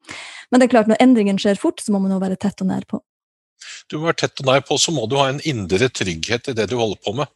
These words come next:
Speaker 2: Både en trygghet til deg selv og til systemet, og tror jeg de du jobber sammen med. Og den er det vanskelig å vite hvordan slår ut før du virkelig er der og tester den.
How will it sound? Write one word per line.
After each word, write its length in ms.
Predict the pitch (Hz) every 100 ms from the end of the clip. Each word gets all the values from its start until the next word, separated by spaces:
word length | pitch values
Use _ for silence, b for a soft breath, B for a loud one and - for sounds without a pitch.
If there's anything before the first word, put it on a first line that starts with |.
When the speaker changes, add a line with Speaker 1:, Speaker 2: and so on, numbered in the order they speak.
| _
Speaker 2:
Både 240 | 117 107 120
en 80 | 117
trygghet 400 | 104 90 98 -
til 160 | 101
deg 80 | 113
selv 500 | - 135 190 180 B B B _
og 160 | - -
til 160 | 123
systemet, 640 | - 117 - 98 92 117 131
og 80 |
tror 240 | - 117 113
jeg 140 | 104
de 100 | 101 92
du 40 | 110
jobber 240 | 98 95
sammen 320 | - 82 90 110
med. 80 | 135 _ B B B B B _
Og 80 | 123
den 240 | 110 127
er 160 | 160 113
det 160 | 127 135
vanskelig 720 | 104 82 - - 95 110 135 -
å 160 | 123 123
vite 480 | 110 - _ 165 160 - _ _ _ 117
hvordan 400 | 98 82 117 123
slår 400 | - 123 95 170
ut 160 | -
før 160 | - 107
du 140 | 117
virkelig 400 | 113 90 - 101
er 200 | 85 76 85
der 160 | 95
og 80 | 104 -
tester 320 | - - -
den. 160 | 113